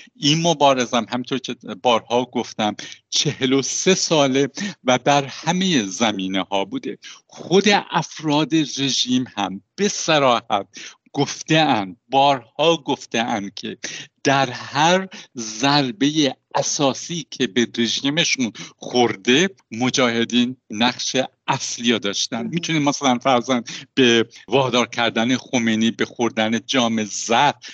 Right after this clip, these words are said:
Speaker 2: مهم.
Speaker 1: نگاه بکنیم، می‌تونیم مثلاً به پروژه‌های اتمی که همطور که گفتم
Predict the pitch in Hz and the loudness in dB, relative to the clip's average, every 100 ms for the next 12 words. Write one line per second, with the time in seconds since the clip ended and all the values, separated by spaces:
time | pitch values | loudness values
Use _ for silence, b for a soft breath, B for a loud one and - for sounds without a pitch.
0 | - 117 110 98 95 - - 104 95 110 | -6 0 0 2 -2 -4 -12 -8 -4 -4
1 | - 127 123 123 131 117 107 113 110 B | -2 0 2 0 0 -2 2 2 2 B
2 | B - 120 107 113 104 117 123 - 139 | B 0 2 2 2 2 4 2 0 -2
3 | - 120 107 110 - 110 104 104 127 - | -2 -2 0 -2 -2 -2 -2 -2 -4 -4
4 | 120 110 - 107 | -4 -4 -2 -2